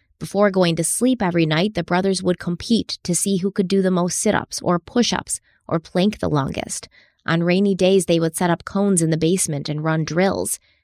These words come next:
And despite his abusive periods, which, you know, they seem, these abusive periods seem to have, like, stayed in early childhood. Um, according to D J, kinda once they got out of that, like, adolescent period,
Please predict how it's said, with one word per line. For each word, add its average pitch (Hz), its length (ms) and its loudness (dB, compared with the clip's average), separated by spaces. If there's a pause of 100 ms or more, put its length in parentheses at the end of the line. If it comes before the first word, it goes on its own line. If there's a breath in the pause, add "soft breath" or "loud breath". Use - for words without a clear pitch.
(120)
And 170 140 -2
despite 208 480 0
his 196 220 0
abusive 175 640 0
periods, 214 760 2 (320 soft breath)
which, - 580 -2 (320)
you - 140 -2
know, 165 220 4
they 170 240 0
seem, 196 480 0
these 190 160 0
abusive 185 380 -2
periods 180 380 0
seem 175 200 -2
to 170 140 -2
have, 160 120 -2
like, 156 160 0
stayed 170 420 0
in 160 120 -4
early 170 300 0
childhood. 180 800 0 (440 soft breath)
Um, 151 500 -2
according 180 380 0
to 165 120 -4
D 170 220 -2
J, 170 340 2
kinda 160 240 -2
once 156 280 -4
they 160 140 0
got 151 160 -2
out 156 140 0
of 160 140 -4
that, 151 200 -2
like, 151 240 -2
adolescent 151 760 -4
period, 170 540 0